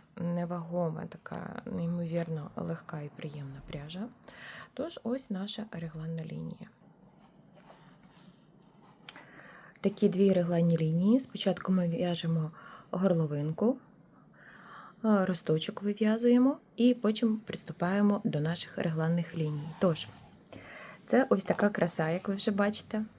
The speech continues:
Ось яка може стати окрасою для будь-якого виробу, для будь-якого кардигану, реглану зверху тільного, ось ковтинки, який вже буде дійсно прикрасою, такою окрасою.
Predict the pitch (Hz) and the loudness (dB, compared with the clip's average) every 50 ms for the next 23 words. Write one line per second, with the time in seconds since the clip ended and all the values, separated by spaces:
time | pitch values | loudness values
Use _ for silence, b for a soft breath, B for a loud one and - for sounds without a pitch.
0 | - - - - - - - - - 196 196 196 196 - - - - 208 202 196 | -20 -20 -20 -20 -20 -20 -20 -4 -2 0 0 0 -2 -6 -8 -2 0 2 2 4
1 | - 214 220 214 202 185 185 185 - - 190 190 - 196 196 - - 185 180 196 | 4 6 6 8 6 6 2 0 0 0 -2 0 -2 -4 -6 -2 -2 -2 0 0
2 | 214 - 220 202 190 180 - - - - 185 170 165 180 214 240 214 226 220 214 | -2 -2 -2 -2 -2 -4 -6 -8 -2 0 0 2 4 6 6 6 6 4 0 0
3 | - 202 196 185 190 180 180 175 170 170 165 170 - - - 185 175 175 - 196 | 0 0 0 0 0 0 0 -2 -2 -2 -4 -6 -10 -10 -6 -4 -4 -2 0 0
4 | 202 202 - 208 - 220 214 208 214 - 202 208 190 202 196 185 185 175 175 170 | 0 0 0 -2 0 0 0 0 0 0 0 2 2 2 2 2 -2 -2 0 0
5 | 160 156 165 165 B B B B B B B B B B B B B B B - | 0 0 -2 -4 B B B B B B B B B B B B B B B -4
6 | 180 180 175 190 196 202 214 214 208 202 202 185 190 196 190 - - - 190 - | -4 0 4 6 8 10 10 10 10 8 6 2 4 4 4 2 0 -2 -4 -4
7 | - - 185 180 170 165 165 160 151 156 160 165 170 - B B B B B B | -2 0 2 4 4 4 4 4 2 0 -4 -4 -6 -8 B B B B B B
8 | B B B B - - 170 170 160 - - - 214 214 - - - 202 185 185 | B B B B -4 -2 0 0 0 -2 2 4 4 4 4 4 4 6 6 6
9 | 170 165 165 - - - - - B B B B B B B B B B B B | 6 4 4 2 -2 -2 -2 -6 B B B B B B B B B B B B
10 | B B - 202 180 190 175 - 208 208 202 185 190 185 175 190 196 196 196 185 | B B -2 0 0 0 2 4 6 6 6 6 4 2 2 2 4 4 4 2
11 | - 190 180 180 180 202 214 214 202 180 - - 180 170 180 202 214 208 214 - | 2 2 2 2 4 4 6 8 8 6 6 2 0 0 2 2 2 2 4 4
12 | 208 190 190 190 180 175 - 180 - - - 185 185 202 214 214 - 196 185 175 | 4 6 6 4 4 2 0 -2 -2 0 -2 0 0 0 0 0 0 -2 -2 -2
13 | 175 175 - - - - 180 175 180 170 - 175 - 202 196 190 202 196 - - | -2 -4 -6 -6 -2 0 2 2 2 0 0 -2 0 2 4 4 4 4 2 2
14 | 196 196 202 202 196 | 4 4 4 4 4